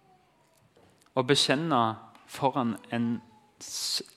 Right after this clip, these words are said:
bror eller søster, det kan rive av meg ut av et eventuelt selvbedrag og inn i vissheten. Og det er nåde det, å få bekjenne synder for hverandre.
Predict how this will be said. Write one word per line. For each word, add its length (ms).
bror 400
eller 160
søster, 460
det 80
kan 240
rive 320
av 160
meg 160
ut 320
av 80
et 300
eventuelt 580
selvbedrag 880
og 220
inn 180
i 160
vissheten. 640
Og 80
det 80
er 80
nåde 420
det, 200
å 80
få 120
bekjenne 440
synder 480
for 180
hverandre. 460